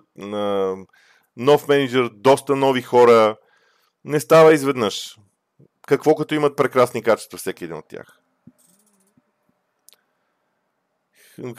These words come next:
Така, човешките отношения и на терена са... Футбол изобщо е някаква ум-, помрачително велика игра. <laughs> Не откривам топлата вода. Ум-, помрачително велика игра, в която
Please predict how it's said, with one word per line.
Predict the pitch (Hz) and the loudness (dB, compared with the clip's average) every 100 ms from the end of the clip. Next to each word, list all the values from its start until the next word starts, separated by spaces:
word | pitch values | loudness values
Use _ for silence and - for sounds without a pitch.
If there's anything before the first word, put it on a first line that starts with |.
| - 117 113 - | -20 -20 -20 -20
Така, | - 151 160 - | 0 2 2 0
човешките | 131 151 - 160 | -2 -2 -4 -10
отношения | 147 120 - 139 143 139 | -8 -10 -4 -4 0 -2
и | 131 | -2
на | 139 135 | -4 -2
терена | 120 131 135 | 0 0 -2
са... | 127 123 120 120 117 110 104 - - | -6 -10 -10 -10 -10 -10 -12 -16 -10
Футбол | 196 190 | -6 -2
изобщо | 143 165 - 147 | -2 -2 -2 -2
е | |
някаква | 131 139 139 127 117 - _ _ 113 | 0 -2 0 2 2 0 _ _ -16
ум-, | 113 104 | -16 -14
помрачително | - 107 92 139 143 127 107 | -10 -8 -10 -10 -8 -6 -4
велика | 98 90 90 | -4 -6 -8
игра. | 78 73 73 _ _ _ - | -10 -10 -12 _ _ _ -20
<laughs> | - - 107 104 95 | -20 -20 -16 -16 -10
Не | 101 | -10
откривам | 90 104 92 | -8 -8 -8
топлата | 85 85 82 80 | -8 -10 -12 -14
вода. | 78 76 - _ _ - - - - - - | -10 -10 -12 _ _ -20 -20 -20 -20 -20 -10
Ум-, | 127 | -8
помрачително | 131 135 127 180 180 170 | -6 -8 -6 -4 -2 0
велика | 135 123 117 | 0 0 -4
игра, | 90 98 139 | 0 4 2
в | 143 | 2
която | 156 156 170 | -2 -2 -2